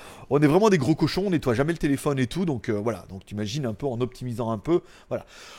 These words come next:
Bon, c'est de la news, ça permet de parler un peu de Samsung, parce que je vous rappelle, bon, on n'aura pas trop de Chinois pendant ce moment-là. Une news aussi également concernant le, le nouveau Samsung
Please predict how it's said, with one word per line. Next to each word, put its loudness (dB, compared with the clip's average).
Bon, 10
c'est 6
de 6
la 12
news, 8
ça 2
permet 6
de -6
parler 8
un 6
peu -2
de -2
Samsung, 0
parce 2
que -2
je -4
vous 0
rappelle, 6
bon, -6
on -16
n'aura -14
pas 2
trop 2
de -8
Chinois -2
pendant -4
ce -6
moment-là. -6
Une -2
news 4
aussi -2
également 2
concernant -2
le, 8
le 0
nouveau 0
Samsung -2